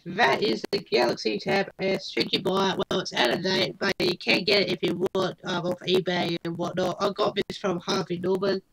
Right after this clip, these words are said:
on the, uh, uh, and I didn't use it to June fifteenth, uh, twenty fifteen. Uh, I really suggest you do use it for twenty, uh, sixteen, 'cause it runs perfectly fine. I mean, the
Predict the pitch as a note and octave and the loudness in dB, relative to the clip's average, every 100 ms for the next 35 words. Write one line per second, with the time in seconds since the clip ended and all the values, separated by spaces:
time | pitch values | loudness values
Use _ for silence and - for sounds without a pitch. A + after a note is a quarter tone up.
0 | _ _ _ _ - F3 F3+ F3 F3 E3+ | _ _ _ _ -6 -4 -2 -2 -2 -2
1 | - - - - - - F#3 F3+ F3 F3+ | -6 -14 -14 -16 -14 -6 -2 -2 -2 -2
2 | F#3 F3+ - - F#3 F#3 F3+ F#3+ F#3 D#3 | -2 -2 -4 -6 -4 -2 -2 -4 -6 -4
3 | F3 D#3+ - - F3+ E3+ - D#3+ - G3 | -6 -6 -14 -6 -6 -6 -8 -8 -4 0
4 | G#3+ - - - E3+ E3+ - F3 F3+ - | 0 -2 -10 -6 -6 -6 -8 -4 -2 -2
5 | F3+ - G#3 C4+ - _ _ _ _ _ | -6 -2 -2 -2 -8 _ _ _ _ _
6 | _ _ - G3 F#3+ F3+ G#3 A#3 A3 - | _ _ -4 0 0 0 0 0 2 2
7 | A3 F#3+ A3+ - F#3+ G3+ G3+ G#3 A3+ A#3 | 2 2 0 0 0 2 2 0 0 -2
8 | - F3+ - G#3 G3 F#3+ F#3+ - - - | -4 -6 -4 0 2 2 0 -2 -6 -2
9 | G#3 F#3+ - - - - - - - - | -2 -2 -8 -14 -14 -14 -14 -16 -18 -20
10 | - - - - - G3 - F#3 D#3+ - | -10 -6 0 2 4 2 2 0 -4 -10
11 | - _ _ - - G#3 - A3+ F#3 F#3+ | -20 _ _ -12 -6 -6 0 0 0 -2
12 | F#3 F3+ - G3+ - - G3 - F#3+ F3 | -2 0 -2 -2 -6 -2 -2 0 -2 -2
13 | F3 - F3+ F3+ F3+ F3+ F#3 G3 | -4 -2 -2 0 -2 -2 -2 0